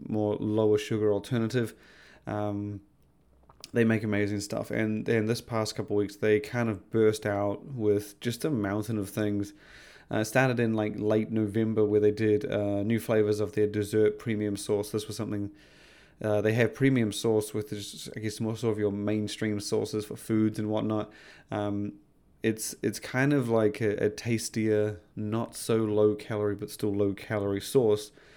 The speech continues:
that goes a little more for that premium flavor, um, with, like, still very small amount of calories, like, s-, just still almost zero, but not zero, if you get what I'm <laughs> saying. So they, they basically tried to walk the line of something that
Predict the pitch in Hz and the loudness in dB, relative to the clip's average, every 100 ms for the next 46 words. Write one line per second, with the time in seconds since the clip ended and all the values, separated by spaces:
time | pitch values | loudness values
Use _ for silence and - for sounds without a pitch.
0 | - - - - 113 113 117 110 113 131 | -20 -20 -16 -6 0 4 4 4 4 6
1 | 135 123 117 - 113 107 110 104 - - | 6 4 2 0 0 2 2 0 -4 -12
2 | - 117 113 110 104 98 - - 107 107 | -4 0 2 0 0 -4 -8 -8 0 2
3 | 123 107 98 98 - - - - _ _ | 4 2 -2 -4 -8 -20 -20 -20 _ _
4 | _ - 107 101 101 98 98 - _ _ | _ -6 -4 -2 -4 -4 -6 -10 _ _
5 | _ _ _ _ 120 - - - - _ | _ _ _ _ 0 0 -4 -18 -20 _
6 | 104 104 - 202 135 101 117 107 - 120 | -8 -6 4 6 6 2 2 0 0 -2
7 | 110 101 101 - 127 113 98 98 101 - | 0 -2 -4 -4 -2 0 0 -2 -4 -6
8 | - _ _ - 113 - 127 110 110 104 | -16 _ _ -14 -12 -2 -2 0 0 -2
9 | 101 110 110 98 98 98 110 104 - 104 | -2 0 0 0 -4 0 0 0 -2 -4
10 | 104 104 - 101 107 104 98 95 107 107 | -2 -2 -4 -4 2 2 2 -2 -2 0
11 | 107 110 104 90 123 104 98 107 110 107 | 2 0 -4 -4 -2 -2 -2 0 2 0
12 | - - - - - - - 110 117 117 | -6 -20 -20 -20 -20 -14 0 4 4 4
13 | 117 113 101 120 107 107 104 107 110 101 | 2 -2 -2 -2 -2 0 2 2 2 0
14 | 107 107 104 101 95 127 117 117 107 104 | 0 0 0 -2 -4 -2 0 0 0 -2